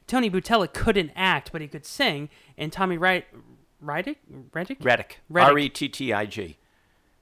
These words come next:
Speaker 1: Could
Speaker 2: Who
Speaker 1: act, but he couldn't sing.
Speaker 2: He actually c-, could act so well, he could act opposite Lassie. He was,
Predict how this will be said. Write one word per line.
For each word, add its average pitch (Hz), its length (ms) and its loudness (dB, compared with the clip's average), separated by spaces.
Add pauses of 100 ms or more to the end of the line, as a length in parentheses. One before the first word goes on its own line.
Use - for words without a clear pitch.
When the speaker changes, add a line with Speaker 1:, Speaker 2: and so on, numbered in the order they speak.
(200)
Speaker 1:
Could 220 180 4
Speaker 2:
Who - 100 0
Speaker 1:
act, 180 340 2
but 156 120 -6
he 151 140 -12
couldn't 151 440 -6
sing. 156 360 -4
Speaker 2:
He 156 240 2
actually 165 360 2 (180)
c-, 143 60 -4
could - 180 2
act 135 220 2
so 135 160 6
well, 117 340 6
he 107 160 -4
could 107 260 -4
act 117 400 0
opposite 110 680 -2
Lassie. 98 540 0
He 107 200 -6
was, 113 240 -6